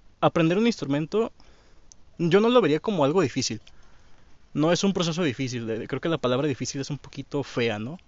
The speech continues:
Más bien un instrumento, pues, lo que es la música en general es muy celosa, güey, requi-, requiere de tiempo, güey, requiere de, de mucha constancia. Entonces ahí me pasó, güey, que, pues sí, yo tuve muchas frustraciones. Yo creo que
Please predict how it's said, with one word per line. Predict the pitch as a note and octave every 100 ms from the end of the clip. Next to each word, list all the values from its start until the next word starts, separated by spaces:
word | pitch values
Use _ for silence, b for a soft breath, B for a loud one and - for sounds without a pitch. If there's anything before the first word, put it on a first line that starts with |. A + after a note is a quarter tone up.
| b b b b b -
Más | C3+ C3+
bien | C#3+ D3+
un | D#3
instrumento, | E3 - B2+ B2+ B2 D#3
pues, | - B2 A#2 G#2+ - - B B B B B B B B B
lo | C#3
que | C3
es | C#3
la |
música | D#3+ D3+ D#3+ D#3
en |
general | C#3 A#2+ B2+
es | B2+
muy | C#3+
celosa, | C3 C#3 C3 C3 C3
güey, | A#2 A2+ A#2
requi-, | A#2 -
requiere | A#2 A#2+ - B2
de | C3
tiempo, | A2 - C3+ C#3+ C#3+ C3+
güey, | C3 A#2+ A#2
requiere | G#2+ - B2 C3+
de, | B2+ A#2
de | A#2
mucha | A#2 - D3 B2+ A2+ b b b b b
constancia. | - B2 - C#3+ B2+ E3 G#3 - B B B B B B B B
Entonces | E3 E3+ G#3 G#3
ahí | F#3
me | A3
pasó, | - - G#3
güey, | G3+
que, | - E3 D3 C#3 C3 B2+
pues | - C#3+
sí, | D#3 G3+
yo | C#3 C3+
tuve | E3
muchas | D#3+ F3+
frustraciones. | D3+ - B2 - B2 D3
Yo | D3
creo | C3+ B2+
que | D3